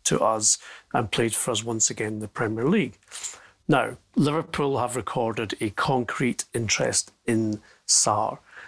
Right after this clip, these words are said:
They want to take him to Anfield, but they want to buy him outright. They don't want to take him on loan. They don't want to have to see why they should pay a loan fee plus wages for a player who they may then lose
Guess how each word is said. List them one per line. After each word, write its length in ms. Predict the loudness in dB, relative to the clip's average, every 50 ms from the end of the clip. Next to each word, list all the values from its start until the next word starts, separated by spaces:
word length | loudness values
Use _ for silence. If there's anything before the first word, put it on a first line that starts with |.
| -20 _ 2
They 100 | 2 2
want 380 | 4 4 2 0 0 0 0
to 80 | -2 -2 -2 _
take 280 | -2 0 0 0 0 -2
him 260 | -2 -2 -2 -4 -8 _ _ _ _ -2
to 120 | 0 2
Anfield, 600 | 2 2 2 2 0 0 2 2 0 0 -2 -4 -6
but 120 | -4 -2
they 80 | -2 -2
want 500 | -2 -2 -2 -2 -2 -2 -2 -4 -6 -6 -4
to 80 | -4 -4
buy 400 | -4 0 2 2 2 2 2 0
him 260 | -2 -2 -2 -4 -4 -2
outright. 540 | -2 -2 -2 -2 -4 -2 -2 0 -2 -2 -6 _ _ -18 -16 -14 -14 -16 -16 -6
They 100 | 0 0
don't 320 | 0 2 4 2 2 2 2
want 180 | 0 0 0
to 60 | 0 -2
take 200 | -2 -2 -2 -2
him 120 | -2 -2 0
on 220 | -2 -2 -2 0
loan. 240 | 0 0 0 -2 -2
They 80 | -4 -4
don't 120 | -2 -2
want 80 | -2 -2
to 20 |
have 80 | 0 2
to 60 | 2
see 200 | 2 2 2 0
why 300 | -2 0 0 0 0 0
they 80 | 0
should 200 | -2 -2 -2 -2
pay 100 | -2 0
a 80 | 0 0
loan 260 | 0 0 0 -2 -2
fee 300 | -2 -2 -2 -2 -2 -4
plus 280 | -2 0 0 0 0 0
wages 580 | -2 -2 -2 -2 -4 -4 -4 -2 0 0 0 -2 -4 -14 -20 -20 -18 -18 -18 -18 -14 -8
for 160 | -2 2 2
a 60 | 2 2
player 260 | 0 0 0 0 0
who 80 | 0
they 140 | -2 -2 -2
may 180 | -2 -2 -2 -2
then 240 | -2 -2 -2 -2 -2
lose 320 | -2 0 0 0 0 -2